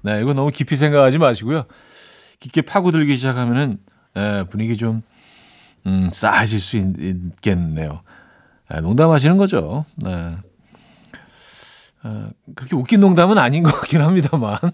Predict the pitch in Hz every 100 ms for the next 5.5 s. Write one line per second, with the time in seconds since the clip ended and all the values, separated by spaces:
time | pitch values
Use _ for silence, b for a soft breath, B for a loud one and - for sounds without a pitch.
0 | - - - 147 - 117 98 98 B B
1 | B 98 B B B B B B B B
2 | - 240 233 247 220 202 196 196 180 202
3 | 180 175 120 156 156 165 170 156 143 147
4 | 139 127 117 131 135 135 135 123 127 139
5 | 117 120 107 92 143